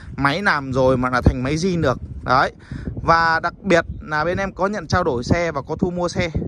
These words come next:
Anh em biết, anh em bạn bè hoặc người nhà và gia đình nào mà đang có những cái dòng xe Porsche kiểu như thế này thì bán cho em, em sẽ mua giá tốt và hoa hồng cho anh em từ năm đến mười triệu khi mua được xe.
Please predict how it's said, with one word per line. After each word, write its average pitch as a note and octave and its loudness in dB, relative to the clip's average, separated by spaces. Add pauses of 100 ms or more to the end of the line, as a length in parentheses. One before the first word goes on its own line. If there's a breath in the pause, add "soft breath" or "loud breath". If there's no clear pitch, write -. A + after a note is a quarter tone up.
Anh E3 -4
em E3+ -4
biết, A#3+ 2 (120)
anh D#3+ -4
em D#3+ -4
bạn B2+ -4
bè B2+ 0
hoặc B2 -4
người C3 -4
nhà A#2+ 0
và A#2+ -2
gia C#3+ 2
đình B2+ -4
nào A#2+ 2
mà A#2+ 2
đang C#3+ 0
có C3+ -2
những F3+ -10
cái F3 -2
dòng A#2+ -2
xe D3+ -2
Porsche F#3 -2 (160)
kiểu A#2 -2
như C3 -4
thế C#3+ -6
này C3 -2
thì A#2+ -6
bán B2 0
cho F#3 0
em, D3+ 0
em C#3+ -4
sẽ D#3+ -12
mua D3+ 0
giá C3 2
tốt A#3 2 (420 loud breath)
và B2+ 4
hoa D3 6
hồng B2+ -2
cho C#3 2
anh D3 2
em D3 0
từ B2 -4
năm C#3+ 2
đến E3 -4
mười B2 0
triệu - -6 (200)
khi E3 -2
mua D3+ 0
được B2+ -2
xe. D3 0